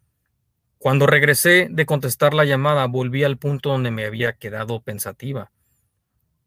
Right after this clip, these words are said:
Y ahí estaba el libro que buscaba. Todas estas historias son reales.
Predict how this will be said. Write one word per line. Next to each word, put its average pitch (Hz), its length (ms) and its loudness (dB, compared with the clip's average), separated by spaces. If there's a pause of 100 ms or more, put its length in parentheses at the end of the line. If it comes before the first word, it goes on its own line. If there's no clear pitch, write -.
(200)
Y 143 180 0
ahí 147 200 4
estaba 151 460 2
el 127 240 -4
libro 127 280 -6
que 113 120 -12
buscaba. 104 580 -14 (1600)
Todas 160 280 0
estas 139 260 0
historias 143 340 0
son 135 180 -4
reales. 127 600 -6